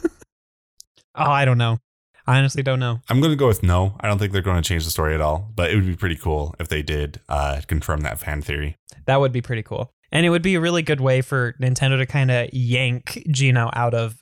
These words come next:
Speaker 1: uh, <laughs> Square's hands. <laughs> Right?
Speaker 2: <laughs>
Speaker 1: He's been a Luma the whole time. <laughs> That's one of our characters.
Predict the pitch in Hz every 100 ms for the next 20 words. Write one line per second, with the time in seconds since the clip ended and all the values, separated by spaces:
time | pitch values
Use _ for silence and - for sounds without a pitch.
0 | - 113 104 104 131 - - - 131 110
1 | 107 - 107 110 - - 135 139 127 160
2 | 170 - 165 - 160 _ _ _ _ _
3 | _ - - - - - _ _ - 214
4 | 190 240 247 233 214 240 233 202 180 233
5 | - 220 202 147 185 - 135 - 143 427
6 | - - 160 - 127 - _ - - -
7 | - - _ - - - - - - -
8 | - _ - - 175 - 220 208 220 214
9 | 175 143 131 113 120